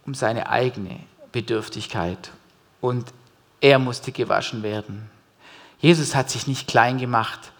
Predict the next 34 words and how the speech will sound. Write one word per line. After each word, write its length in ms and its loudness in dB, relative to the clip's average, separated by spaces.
damit 220 -2
er 60 0
klein 440 4
ist, 360 -8
sondern 320 -4
es 160 -8
ging 200 -2
darum, 240 -2
dass 360 -4
Petrus 420 -4
das 160 -10
gebraucht 640 -2
hat. 220 -12
Und 200 6
das 400 4
war 140 8
auch 140 4
was, 180 6
was 180 2
nur 180 6
er 180 8
als 240 4
Sohn 340 0
Gottes 580 0
konnte. 500 0
Durch 160 2
sein 220 6
Verhalten, 520 4
was 160 4
er 80 4
gemacht 440 2
hat, 160 0
hat 160 0
er 200 2